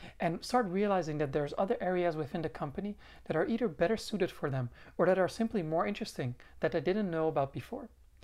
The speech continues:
But I still let them be involved in the old work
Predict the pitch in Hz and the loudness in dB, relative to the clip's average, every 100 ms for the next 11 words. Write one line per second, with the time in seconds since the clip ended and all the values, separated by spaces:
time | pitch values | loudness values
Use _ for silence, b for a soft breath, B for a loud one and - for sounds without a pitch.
0 | B B B 180 185 - 262 254 240 185 | B B B 4 4 4 2 4 0 -2
1 | 165 165 139 165 165 165 139 185 185 202 | -2 -2 4 2 2 -2 -2 0 -2 -2
2 | - 139 - | -2 -4 -4